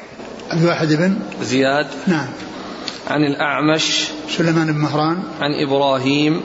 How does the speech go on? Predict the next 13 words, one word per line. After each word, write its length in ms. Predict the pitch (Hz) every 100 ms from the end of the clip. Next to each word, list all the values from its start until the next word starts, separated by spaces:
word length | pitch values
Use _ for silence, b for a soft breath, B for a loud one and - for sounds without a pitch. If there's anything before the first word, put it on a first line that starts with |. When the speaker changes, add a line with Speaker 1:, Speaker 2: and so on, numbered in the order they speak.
| -
Speaker 1:
التيمي 500 | - - 170 156 165
النخعي. 480 | 180 175 156 151 160 233 - - - - - -
Speaker 2:
عن 140 | 135
عبد 200 | 139 139
الرحمن 400 | 139 131 175 147
بن 180 | 143 135
يزيد، 600 | 131 127 120 139 151 156
Speaker 1:
النخعي. 540 | 175 165 151 151 147 156 - -
Speaker 2:
عن 160 | 131 131
عثمان 460 | 120 127 139 147
بن 120 | 135
عفان. 500 | 127 113 - 131 120 113
Speaker 1:
نعم. 140 | 156